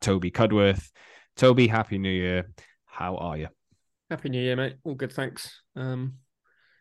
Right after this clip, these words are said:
Speaker 2: yeah, Christmas is done. Premier League is back. Kind of forgotten about the World Cup already. Don't know about you guys, but it just feels like an
Speaker 1: That
Speaker 2: eternity.
Speaker 1: feels like ages ago,
Speaker 2: Yeah.
Speaker 1: honestly. Really does. Graham, how are you doing?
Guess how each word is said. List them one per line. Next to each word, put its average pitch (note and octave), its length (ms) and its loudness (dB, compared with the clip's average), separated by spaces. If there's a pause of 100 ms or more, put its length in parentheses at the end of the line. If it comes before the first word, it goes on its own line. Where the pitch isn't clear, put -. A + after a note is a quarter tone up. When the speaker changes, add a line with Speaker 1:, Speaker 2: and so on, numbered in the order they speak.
(560)
Speaker 2:
yeah, A#2 220 -2 (360)
Christmas C3 460 -4
is B2 100 -8
done. G#3 540 0 (340)
Premier A#2+ 260 -6
League A#2+ 220 -2
is A#2 100 -4
back. - 520 -4 (160)
Kind C#3 160 -4
of B2+ 80 -6
forgotten G#2 260 0
about A2 260 -6
the C3 60 -8
World B2+ 220 -2
Cup - 200 -6
already. A#2 380 -4 (680)
Don't B2+ 100 -8
know A#2+ 40 -4
about A2 220 -4
you A2+ 120 -4
guys, G#2+ 360 -6
but B2+ 100 -12
it C#3 60 -12
just - 180 -20
feels A2+ 260 -8
like B2 320 -12 (160)
an A#2 100 -8
Speaker 1:
That G#2+ 100 -6
Speaker 2:
eternity. - 220 2
Speaker 1:
feels A2+ 260 8
like F#2+ 200 2
ages F2+ 300 2
ago, E2 220 -4 (460)
Speaker 2:
Yeah. C3 180 -12
Speaker 1:
honestly. F#2 380 -2 (480)
Really G3 240 8
does. E3 360 8
Graham, F3 420 6
how D3+ 140 2
are C#3+ 60 6
you C3+ 80 8
doing? B2+ 220 6